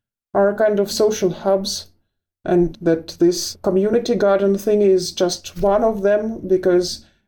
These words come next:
one of the people from there told me that she has just organized a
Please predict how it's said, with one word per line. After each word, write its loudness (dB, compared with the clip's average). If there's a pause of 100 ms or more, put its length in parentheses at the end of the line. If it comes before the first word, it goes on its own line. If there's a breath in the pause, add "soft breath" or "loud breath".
(120)
one 2
of -2
the 2
people -2
from -2
there 4
told 0
me 4
that 2
she -2 (240 loud breath)
has 2
just -2
organized 2
a 0